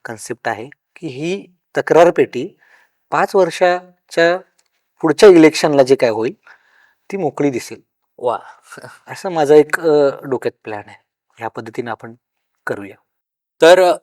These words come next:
Speaker 2: पंधरा तारखेला मतदान होतंय, सोळा तारखेला निकाल लागणार आहे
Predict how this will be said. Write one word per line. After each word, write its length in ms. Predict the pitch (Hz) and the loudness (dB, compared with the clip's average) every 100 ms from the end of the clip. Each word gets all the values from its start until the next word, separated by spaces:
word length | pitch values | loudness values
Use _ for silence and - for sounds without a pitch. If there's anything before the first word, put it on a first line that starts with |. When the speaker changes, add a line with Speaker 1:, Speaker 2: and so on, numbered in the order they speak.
| _ | _
Speaker 2:
पंधरा 280 | 156 156 175 214 | 2 4 2 4
तारखेला 340 | 175 - 190 | 2 2 2
मतदान 380 | 175 151 151 156 | 2 2 0 0
होतंय, 300 | 127 117 135 - _ | -2 -6 -6 -8 _
सोळा 340 | - - 143 151 | -4 2 4 4
तारखेला 420 | 139 131 156 156 | 2 0 -2 -4
निकाल 320 | 131 113 156 | -6 -4 -2
लागणार 300 | 151 104 85 | -2 -4 -8
आहे 200 | 82 _ | -20 _